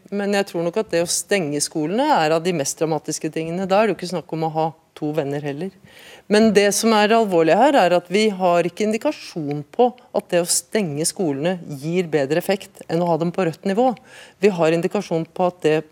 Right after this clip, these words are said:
å ha dem på rødt nivå virker, og så er vi opptatt av at det skal virke enda bedre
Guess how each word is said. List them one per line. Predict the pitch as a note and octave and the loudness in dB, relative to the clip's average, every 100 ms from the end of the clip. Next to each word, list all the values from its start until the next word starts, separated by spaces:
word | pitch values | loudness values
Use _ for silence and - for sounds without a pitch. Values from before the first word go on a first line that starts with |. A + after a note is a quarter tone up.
| _ | _
å | D#3+ D#3+ | 0 0
ha | |
dem | C#3+ D3+ | 0 -2
på | E3 D3+ | -2 -2
rødt | - | -2
nivå | D#3+ F3+ B3 - - E3+ | 0 2 0 -2 -12 -2
virker, | G#3 - - B3+ - - - - - | 0 0 0 0 0 -8 -20 -20 -12
og | - F#3 F#3+ G#3 | 2 4 6 4
så | E3+ G3 F3 | -2 2 2
er | E3+ | 2
vi | F#3 | 0
opptatt | D#3+ - - F3+ D#3+ | -2 -6 0 2 4
av | D3+ | 2
at | - | 0
det | D#3 | -2
skal | - F#3 F#3 | 0 0 0
virke | - E3+ F3+ G3+ | 0 0 0 -2
enda | D#3 C#3 D#3 | -4 -4 -4
bedre | C#3+ C3 D3+ | -2 -2 -2